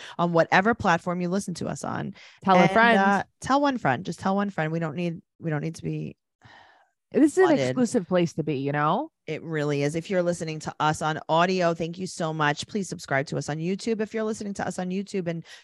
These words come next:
Speaker 1: you hate what you see, I understand. Go over
Speaker 2: <laughs>
Speaker 1: to audio and just subscribe to us over there. And, uh, we've been posting a ton of clips. Nikki Clips has been doing our
Speaker 2: <laughs>
Speaker 1: clips. You could follow him. His, uh, handle's right down there as well. And, you know,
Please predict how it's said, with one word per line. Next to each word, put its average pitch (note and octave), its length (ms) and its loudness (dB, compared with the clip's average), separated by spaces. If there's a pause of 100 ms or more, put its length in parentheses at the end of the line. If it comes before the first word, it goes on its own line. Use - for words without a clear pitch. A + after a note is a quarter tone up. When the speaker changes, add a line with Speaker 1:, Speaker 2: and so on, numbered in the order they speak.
Speaker 1:
you C#4 100 0
hate F#3 220 2
what C3 100 -8
you E3+ 140 -8
see, G3+ 280 -2
I G#3+ 200 0
understand. D#3+ 520 -6
Go A#3 200 2
over B3+ 320 4
Speaker 2:
<laughs> - 120 -8
Speaker 1:
to B3+ 100 0
audio G3+ 480 4
and A3 160 -2
just B3 200 -6
subscribe A#3+ 400 -2
to B3 100 -2
us A#3+ 140 -4
over A3 200 0
there. G#3+ 280 2 (440)
And, G3+ 320 6
uh, F#3+ 420 6 (360)
we've A#3 180 -2
been A#3+ 140 -4
posting A3+ 320 0
a F3+ 60 -4 (120)
ton - 260 -2
of B3 80 -2
clips. F3+ 420 2
Nikki G3+ 240 -6
Clips - 380 0
has F3+ 120 -2
been F3+ 140 -2
doing E3+ 240 0
our E3+ 120 2
Speaker 2:
<laughs> - 80 -6
Speaker 1:
clips. E3 440 -2 (1300)
You A3+ 100 2
could G3+ 160 2
follow F3 260 8
him. F3 260 6
His, E3+ 300 4
uh, D3+ 240 8
handle's D#3 380 -2
right C#3+ 200 2
down C3+ 240 -2
there C3 200 -2
as C3 160 -4
well. D#3+ 500 6
And, D3+ 400 0
you C4 120 -4
know, A#3+ 200 2